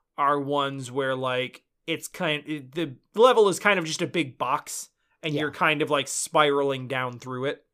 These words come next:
Speaker 2: They, they
Speaker 1: You
Speaker 2: even
Speaker 1: know,
Speaker 2: have
Speaker 1: you
Speaker 2: a
Speaker 1: go,
Speaker 2: pretend
Speaker 1: you
Speaker 2: door
Speaker 1: go all the
Speaker 2: maze.
Speaker 1: way up, and then all the way to the right, and then down, and then left, and then down, and then right, and then up, and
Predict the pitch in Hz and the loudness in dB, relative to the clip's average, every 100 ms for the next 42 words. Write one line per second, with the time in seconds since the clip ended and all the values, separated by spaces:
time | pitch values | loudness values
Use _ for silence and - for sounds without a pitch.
0 | _ _ _ _ _ 165 190 156 156 131 | _ _ _ _ _ -8 -6 -2 0 2
1 | 151 160 180 160 156 185 185 175 220 226 | 4 8 8 6 -2 0 4 6 6 8
2 | 226 208 190 175 160 160 170 175 170 165 | 8 8 6 2 -2 2 4 4 2 0
3 | 151 156 151 151 135 139 131 120 160 156 | 0 2 4 4 0 -10 -10 -4 2 4
4 | 156 156 147 147 143 147 139 - 143 135 | 6 4 0 -4 0 0 0 -2 -8 -6
5 | 131 143 135 131 131 131 131 127 127 113 | -6 -4 -2 -2 -4 -8 -6 -4 -4 -4
6 | 123 123 117 113 _ _ 131 120 - 110 | -10 -12 -14 -20 _ _ -10 -10 -10 -16
7 | 104 | -16